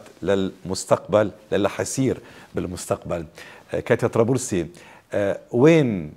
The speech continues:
برأيك أخفق جيلك ووين نجح؟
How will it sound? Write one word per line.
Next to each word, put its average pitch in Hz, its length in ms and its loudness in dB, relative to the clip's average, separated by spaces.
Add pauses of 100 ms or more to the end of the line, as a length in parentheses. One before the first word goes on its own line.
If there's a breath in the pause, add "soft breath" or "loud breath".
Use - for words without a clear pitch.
(100)
برأيك 101 680 0
أخفق - 600 -4
جيلك 101 580 -6
ووين 101 360 -2
نجح؟ - 340 -12